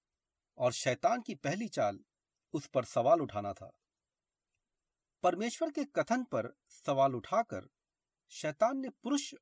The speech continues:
और स्त्री के लिए प्रभु के आदेश की अवहेलना करना आसान कर दी।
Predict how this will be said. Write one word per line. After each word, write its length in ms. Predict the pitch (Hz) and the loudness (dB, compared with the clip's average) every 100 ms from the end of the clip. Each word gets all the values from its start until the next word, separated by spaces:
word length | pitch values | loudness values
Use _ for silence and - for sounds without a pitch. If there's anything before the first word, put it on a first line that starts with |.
| - | 0
और 140 | 139 | 0
स्त्री 320 | - - 240 | -2 -6 -6
के 120 | 247 | -4
लिए 300 | 143 113 101 - _ _ _ _ _ | -2 -2 -4 -10 _ _ _ _ _
प्रभु 280 | 156 185 240 | -2 -2 -2
के 160 | 220 175 | -4 -4
आदेश 560 | - 123 131 202 220 | 0 0 2 -2 -4
की 180 | - 165 | -10 -12
अवहेलना 540 | - 120 127 196 226 | -6 -2 0 0 0
करना 440 | 226 117 113 101 101 _ _ - | 0 -2 -4 -6 -6 _ _ -6
आसान 340 | 117 143 156 | -4 0 -2
कर 200 | 170 104 | -4 -10
दी। 240 | 90 95 | -12 -16